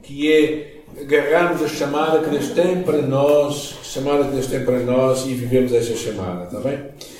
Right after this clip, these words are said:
E este episódio é um episódio muito interessante porque abre muito o coração deste homem chamado apóstolo Paulo.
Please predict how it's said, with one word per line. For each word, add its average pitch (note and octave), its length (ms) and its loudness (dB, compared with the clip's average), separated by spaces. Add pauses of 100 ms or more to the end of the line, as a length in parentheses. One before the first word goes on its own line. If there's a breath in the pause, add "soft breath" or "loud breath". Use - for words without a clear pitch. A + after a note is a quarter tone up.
(280 loud breath)
E F#3 80 2
este G4 180 6
episódio E3 520 2
é - 20 -4
um D#3+ 60 -6
episódio D#3+ 380 2
muito A3 260 0
interessante D3 680 -2
porque D#3 260 -2
abre D#3+ 220 2
muito - 720 -2
o - 60 -12
coração E3+ 440 2
deste D#3 340 0
homem D3+ 280 4
chamado D3 440 0
apóstolo - 460 -2
Paulo. - 680 -2